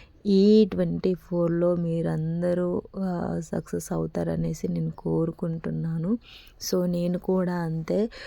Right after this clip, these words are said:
ట్వంటీ త్రీలో ఎన్నో చేయాలి, ఏదో చేయాలి అనేసుకొని చాలా అంటే చాలా ఆరాటపడ్డాను. But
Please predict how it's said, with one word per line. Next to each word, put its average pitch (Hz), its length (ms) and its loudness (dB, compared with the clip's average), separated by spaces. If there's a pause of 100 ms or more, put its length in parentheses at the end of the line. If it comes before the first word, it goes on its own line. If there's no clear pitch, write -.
(300)
ట్వంటీ 170 400 2
త్రీలో 180 640 2
ఎన్నో 180 400 0
చేయాలి, 170 520 0
ఏదో 175 260 2
చేయాలి 170 540 -2
అనేసుకొని 165 560 -2
చాలా 170 420 -2
అంటే 170 240 -4
చాలా 170 320 -2
ఆరాటపడ్డాను. 165 960 -4
But 170 440 -4